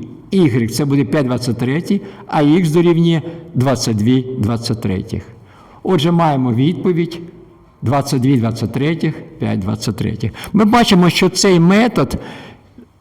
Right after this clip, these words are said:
і підстановки, і додавання, він зручний, він точний,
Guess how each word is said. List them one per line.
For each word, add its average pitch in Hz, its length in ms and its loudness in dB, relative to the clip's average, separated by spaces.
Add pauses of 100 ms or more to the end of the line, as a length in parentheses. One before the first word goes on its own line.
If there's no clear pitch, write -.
(360)
і 214 160 4
підстановки, 165 800 2
і 185 180 2
додавання, 151 800 2 (280)
він 196 300 0 (120)
зручний, 156 840 0 (100)
він 202 180 0
точний, 127 760 0